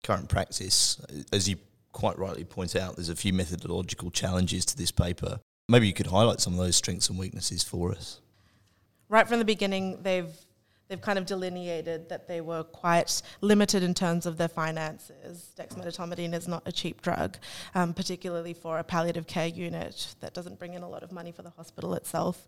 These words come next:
Speaker 2: That alone, along with the fact that seeking ethics for a drug that requires monitoring in the average population, lends itself to quite testy waters that they've had to tread in order to be able to conduct this. I would start with,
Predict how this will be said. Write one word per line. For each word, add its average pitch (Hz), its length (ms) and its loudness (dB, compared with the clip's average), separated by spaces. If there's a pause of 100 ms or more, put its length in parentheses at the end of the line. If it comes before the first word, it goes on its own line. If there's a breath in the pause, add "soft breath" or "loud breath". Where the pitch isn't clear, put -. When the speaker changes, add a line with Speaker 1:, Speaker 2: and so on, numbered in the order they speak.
(140 soft breath)
Speaker 2:
That 196 180 4
alone, 190 680 2
along 180 300 0
with 175 120 -2
the 185 60 2
fact 165 440 -2
that - 180 -4
seeking 180 340 -8
ethics 170 380 -8
for 180 160 -6
a 170 80 -4
drug 160 460 -4
that 170 120 -8
requires 165 680 -12 (420)
monitoring 185 500 -10
in 175 80 -8
the 170 140 -6
average 170 320 -2
population, 170 840 -2 (320 loud breath)
lends 180 240 6
itself 165 520 -2
to 160 340 -6 (720 soft breath)
quite 240 320 2
testy 190 480 -4
waters 160 840 -10 (100)
that 185 140 -16
they've 170 140 -8
had 160 160 -4
to 170 80 -2
tread 160 240 -2
in 156 120 -4
order 160 160 -4
to - 120 -4
be 165 80 -2
able 160 180 -4
to 170 140 -6
conduct 160 460 -4
this. - 420 -4 (520 loud breath)
I 196 140 2
would 214 160 2
start 226 340 4
with, 220 420 4